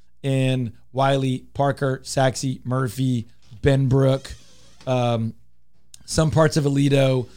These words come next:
some parts of Fort Worth, uh, older parts of McKinney and Frisco, areas like that, where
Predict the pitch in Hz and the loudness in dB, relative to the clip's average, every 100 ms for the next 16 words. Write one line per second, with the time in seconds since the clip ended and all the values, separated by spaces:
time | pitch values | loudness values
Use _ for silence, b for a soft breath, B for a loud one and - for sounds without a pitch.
0 | B - 151 147 156 139 135 143 147 135 | B -2 0 2 0 -2 0 0 2 0
1 | 135 135 - - b b b - 131 135 | 2 0 -4 -10 b b b 0 0 2
2 | 156 156 143 156 151 151 139 131 - 151 | 2 2 2 2 2 0 -2 -2 0 2
3 | 147 139 113 - 139 - - 135 131 127 | 2 0 -4 -2 0 0 2 4 6 4
4 | - 185 208 185 156 139 151 120 - 147 | 2 2 4 4 2 0 0 -2 -2 0
5 | 143 131 | 0 0